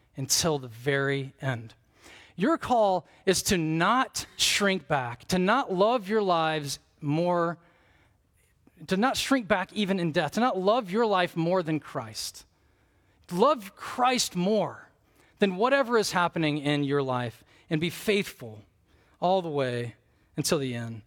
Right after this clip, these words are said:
The good news is there's all kinds of other passages in Scripture that show us, even as we are called to hold on to Christ,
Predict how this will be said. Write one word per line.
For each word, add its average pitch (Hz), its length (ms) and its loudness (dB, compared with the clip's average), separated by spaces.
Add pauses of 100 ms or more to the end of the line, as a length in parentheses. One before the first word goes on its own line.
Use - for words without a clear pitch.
(180)
The 202 80 2
good - 180 2
news 202 300 2
is 160 420 0 (460)
there's 185 140 2
all 208 180 2
kinds 233 240 0
of 190 80 0
other 247 200 2
passages 170 460 0
in 151 80 2
Scripture 170 280 -2
that 160 100 -2
show 180 240 2
us, 165 240 0
even 233 260 0
as 196 180 0
we 190 380 0
are 208 140 2
called 170 240 0
to 156 80 -2
hold 170 200 0
on 156 140 2
to 147 60 -8
Christ, 143 640 -6